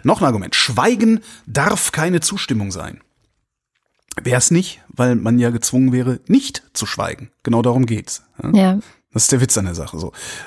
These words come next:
Speaker 1: ähm, die unterstellen halt, dass du, ähm, nur weil du weder zugestimmt noch abgelehnt hast, äh, hättest du zugestimmt. Nee. <laughs>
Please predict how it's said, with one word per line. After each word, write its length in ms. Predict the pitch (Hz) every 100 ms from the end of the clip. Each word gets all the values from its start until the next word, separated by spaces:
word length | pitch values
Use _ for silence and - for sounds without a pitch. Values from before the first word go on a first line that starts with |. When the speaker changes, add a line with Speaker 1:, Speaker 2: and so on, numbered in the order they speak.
| -
Speaker 1:
ähm, 280 | 104 104 107
die 100 | 104
unterstellen 500 | 117 - 113 135 139
halt, 160 | 139
dass 140 | 127 -
du, 300 | 120 110 -
ähm, 460 | 87 95 85 -
nur 140 | 123 120
weil 100 | 117
du 240 | 110 104 -
weder 500 | 107 127 143 110 -
zugestimmt 460 | - 117 - 113
noch 100 | 107
abgelehnt 400 | - - 117 120
hast, 180 | 117 - - - - -
äh, 100 | 107
hättest 320 | 101 123 - 117
du 60 |
zugestimmt. 500 | 104 - 151 - 110 - - - - - - - _ - - - - _ _
Nee. 320 | - 165 117
<laughs> 0 | -